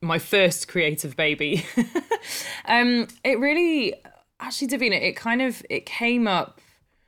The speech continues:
because I was on tour a lot. I, you know, I, I mentioned Nigel Kennedy before, and amazingly, you know, as my life progressed, I, I actually ended up working as his concertmaster. So it was an amazing sort of sequence of events that led me to that, and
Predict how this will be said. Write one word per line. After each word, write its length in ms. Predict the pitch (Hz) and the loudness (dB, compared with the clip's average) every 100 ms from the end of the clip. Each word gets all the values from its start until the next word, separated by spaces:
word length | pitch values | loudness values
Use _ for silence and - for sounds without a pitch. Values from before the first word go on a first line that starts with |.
| _ _ _ | _ _ _
because 320 | - - 226 226 | -10 -2 0 4
I 100 | 262 | 4
was 140 | 226 | 4
on 140 | 202 | 2
tour 380 | 185 - 190 180 | 0 0 2 4
a 20 | |
lot. 180 | 175 160 131 156 | 4 2 0 -2
I, 20 | - | -2
you 60 | |
know, 340 | 175 160 143 135 | -2 0 0 -2
I, 140 | - 156 - | -4 -6 -4
I 120 | 185 | 0
mentioned 320 | 214 226 214 | 0 0 0
Nigel 180 | 185 165 | -2 -2
Kennedy 240 | 180 165 156 | -2 -4 -4
before, 320 | 151 185 170 | -4 0 0
and 100 | 156 | 2
amazingly, 640 | 175 185 175 165 156 151 | 2 2 0 -2 -2 -2
you 120 | - | -2
know, 80 | 160 | -2
as 340 | 143 139 113 147 | 0 0 -2 -2
my 140 | 151 | 0
life 240 | 151 147 | 0 -2
progressed, 340 | - 156 151 - | -4 -4 -2 -2
I, 80 | 147 | 0
I 160 | 151 156 | 2 2
actually 400 | 151 - 160 151 | 0 -2 -2 -2
ended 280 | 151 151 151 | -2 -4 -4
up 140 | - | -2
working 400 | 160 147 - 147 | -2 -4 -6 -6
as 160 | 156 - | -6 -6
his 180 | 143 | -6
concertmaster. 640 | - 165 151 - 147 139 147 | -6 -6 -6 -4 -6 -6 -6
So 220 | - 147 | -4 -2
it 80 | 135 | 0
was 140 | 165 | 0
an 80 | 190 | 0
amazing 480 | 196 196 185 165 151 | 2 4 2 0 -4
sort 260 | - 160 | -6 -6
of 120 | - - | -6 -4
sequence 340 | 175 156 151 | -4 -4 -6
of 80 | 151 | -6
events 320 | 147 151 - | -4 -4 -6
that 100 | - | -4
led 180 | 156 143 | -4 -4
me 100 | 151 | -6
to 120 | 143 | -6
that, 200 | 139 - | -4 -4
and 200 | 143 135 | -6 -10